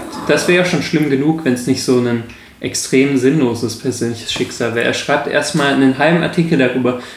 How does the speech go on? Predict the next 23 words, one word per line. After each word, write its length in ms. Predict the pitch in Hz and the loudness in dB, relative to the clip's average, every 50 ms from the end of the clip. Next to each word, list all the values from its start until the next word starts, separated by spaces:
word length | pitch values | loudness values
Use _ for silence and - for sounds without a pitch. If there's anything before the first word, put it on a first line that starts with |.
| - - | -4 -2
wie 80 | 135 127 | -2 -2
schlimm 260 | - - 165 160 180 | 0 2 4 4 4
es 140 | 180 170 - | 4 4 2
ist, 180 | 131 - - - | -2 -2 -4 -6
dass 140 | - - - | -6 -6 -6
es 220 | 123 - - - - - - - | -6 -6 -6 -10 -12 -18 -18 -2
fünf 220 | - 165 170 165 165 | 2 2 4 4 4
Minuten 280 | 175 143 143 143 131 | 2 2 2 2 2
länger 280 | 131 127 131 135 147 139 | 2 2 4 4 2 2
dauert, 360 | 127 123 120 117 117 117 - - | 2 4 4 4 4 2 2 0
in 80 | 123 123 | -2 0
den 140 | 120 120 117 | 0 0 -2
McDonald's 560 | 113 107 - - 123 135 143 127 107 - - | -4 -2 0 0 0 2 0 0 -2 -4 -8
zu 140 | - 110 - | -10 -10 -10
kommen. 320 | - - 113 110 123 127 - - - _ _ _ _ _ _ _ _ _ _ | -8 -8 -8 -6 -8 -10 -12 -16 -20 _ _ _ _ _ _ _ _ _ _
Ich 100 | - - 131 | -12 -8 -4
meine, 440 | 117 113 113 113 113 110 110 107 - | -2 -2 0 0 0 0 -2 -4 -6
hey, 300 | - - 131 123 123 123 120 | -8 -4 0 2 2 4 2
wer 140 | 120 117 117 | 2 2 2
will 100 | 120 120 | 0 0
überhaupt 240 | 113 113 110 - | 2 0 0 0
in 60 | 220 220 | 2 2
den 100 | 196 | 2